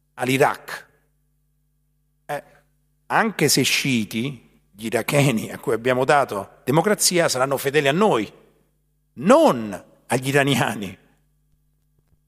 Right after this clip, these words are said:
del cui impero sono parte da centinaia e centinaia di anni, a noi, perché noi gli abbiamo dato la democrazia".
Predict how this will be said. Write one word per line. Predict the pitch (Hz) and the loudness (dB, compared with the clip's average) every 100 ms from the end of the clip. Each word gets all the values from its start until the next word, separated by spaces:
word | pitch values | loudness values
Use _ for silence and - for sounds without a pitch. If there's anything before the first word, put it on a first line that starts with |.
| _ | _
del | 113 120 | -8 -8
cui | - 165 170 | -2 2 2
impero | 139 - 185 170 135 | 2 4 4 6 2
sono | 139 131 | 0 2
parte | 175 180 - | 2 2 -2
da | 135 | -2
centinaia | 127 - 135 - 160 185 156 | 0 0 -2 -2 0 2 0
e | |
centinaia | 147 - 123 156 143 135 135 | -4 -4 -6 -2 0 2 2
di | 123 | 2
anni, | 113 127 | 0 -2
a | |
noi, | 208 339 220 92 - _ _ _ _ _ _ _ | -2 0 0 -2 -8 _ _ _ _ _ _ _
perché | 147 | -8
noi | 208 | -4
gli | 147 | 0
abbiamo | 123 113 | 0 0
dato | 110 110 | -2 -2
la | 107 | -2
democrazia". | 110 107 110 - 175 80 | -2 -4 -2 0 -2 -4